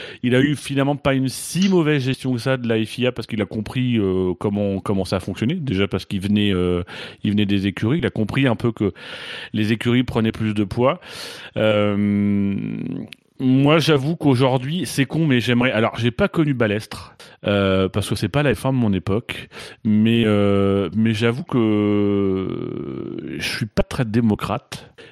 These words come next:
et donc, du coup, j'aimerais avoir un bonhomme comme ça. Euh... donc, j'aimerais être un bonhomme comme ça.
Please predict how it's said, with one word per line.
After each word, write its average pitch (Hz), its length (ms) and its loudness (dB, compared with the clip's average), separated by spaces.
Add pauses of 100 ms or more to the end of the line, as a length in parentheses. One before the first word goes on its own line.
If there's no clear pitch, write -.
et 104 120 0
donc, 135 180 4
du 123 100 0
coup, 175 180 2
j'aimerais 123 280 2
avoir 143 240 2
un 120 80 4
bonhomme 120 400 2
comme 110 160 0
ça. 104 320 -6 (180)
Euh... 82 1700 -2
donc, 110 140 2
j'aimerais 135 340 2
être 165 280 2
un 156 100 4
bonhomme 143 380 2
comme 127 160 -2
ça. 117 260 -4